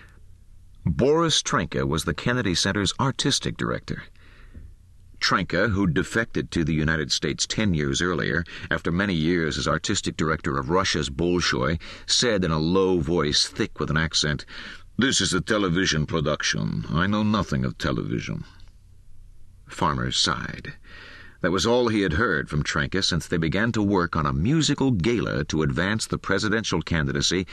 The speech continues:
and the coffers of Ken Ewald, senator from California.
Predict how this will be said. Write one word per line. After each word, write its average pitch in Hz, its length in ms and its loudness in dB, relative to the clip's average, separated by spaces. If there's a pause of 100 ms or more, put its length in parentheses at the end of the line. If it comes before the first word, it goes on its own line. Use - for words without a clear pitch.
(220)
and 92 380 0
the 87 80 0
coffers 76 680 -2
of 73 180 -4
Ken 170 300 0
Ewald, 143 500 0 (260)
senator 78 460 2
from 85 160 0
California. 82 720 0